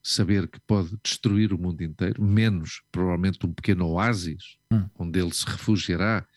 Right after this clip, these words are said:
Speaker 1: e que viverá o resto da sua vida com a sua família, não sei o quê. Imagina qual é a, o prazer e a satisfação que deve dar a uma pessoa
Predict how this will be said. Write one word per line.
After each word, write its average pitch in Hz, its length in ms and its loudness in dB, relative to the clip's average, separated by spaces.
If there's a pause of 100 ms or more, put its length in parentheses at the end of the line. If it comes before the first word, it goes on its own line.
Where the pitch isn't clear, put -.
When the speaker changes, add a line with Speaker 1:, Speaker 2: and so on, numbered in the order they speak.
(240)
Speaker 1:
e 90 120 -2
que - 100 -12
viverá 90 400 2
o 87 80 2
resto - 320 -4
da 82 80 -4
sua 82 160 -2
vida 95 260 4
com - 160 -6
a - 40 -6
sua - 160 -2
família, 95 360 2
não 92 60 -6
sei 95 220 -2
o 110 40 -4
quê. - 60 -16 (420)
Imagina 123 400 4 (300)
qual 139 200 4
é 139 120 2
a, - 240 0
o - 100 -2
prazer 107 720 4
e 98 60 -2
a 92 60 0
satisfação - 600 -4
que - 80 -14
deve 90 200 0
dar 87 160 2
a 85 40 0
uma 92 140 2
pessoa 117 480 -2